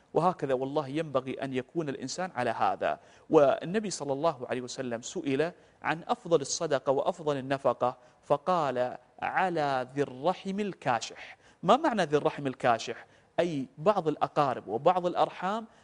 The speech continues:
ممن بينك وبينهم شيء من العداوة أو شيء من البغضاء. أقول هذا الكلام، بارك الله فيكم، لأن بعض الناس عندما تذكرهم بالصدقة وبذل المال للفقراء والمساكين وتقول له: "فتش في أقاربك،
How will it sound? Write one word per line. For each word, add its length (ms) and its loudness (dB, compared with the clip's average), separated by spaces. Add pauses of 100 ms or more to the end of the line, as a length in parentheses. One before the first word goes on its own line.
(140)
ممن 500 -4
بينك 540 -2
وبينهم 720 -2
شيء 420 -8
من 220 -4
العداوة 600 2 (360)
أو 140 4
شيء 380 -8
من 160 -2
البغضاء. 500 -2 (380)
أقول 280 8
هذا 220 2
الكلام، 380 0
بارك 300 -2
الله 280 0
فيكم، 520 -4 (280)
لأن 340 0
بعض 280 0
الناس 280 -4
عندما 360 -4
تذكرهم 680 -2
بالصدقة 720 -2 (320)
وبذل 420 2
المال 340 -2
للفقراء 680 -2
والمساكين 760 -4 (260)
وتقول 420 0
له: 120 0
"فتش 360 -12
في 180 -4
أقاربك، 640 -4